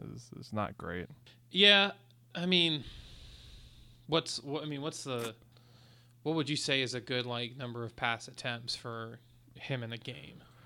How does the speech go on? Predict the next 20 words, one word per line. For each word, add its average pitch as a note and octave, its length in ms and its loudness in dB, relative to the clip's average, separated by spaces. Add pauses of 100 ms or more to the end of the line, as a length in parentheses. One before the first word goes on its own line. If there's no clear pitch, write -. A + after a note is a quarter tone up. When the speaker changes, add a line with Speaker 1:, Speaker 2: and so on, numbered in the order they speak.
(140)
Speaker 1:
Well, C#3+ 120 12
I, D3+ 360 12
I - 20 12
would D#3 160 8
just A2+ 160 0
think A#2+ 180 6
if G#2+ 60 0
somebody's A2 320 2
throwing, G#2+ 400 4
like, F#2 300 -4
thirty-six G2+ 920 -6 (520)
times G2+ 380 -4
a F#2+ 60 -6
game, G2 360 -2
you're F#2+ 80 -4
gonna G2 160 -6
get, G2 220 -6 (200)
like, - 120 -12 (580)
you F2+ 60 -8
know, D#2+ 100 -8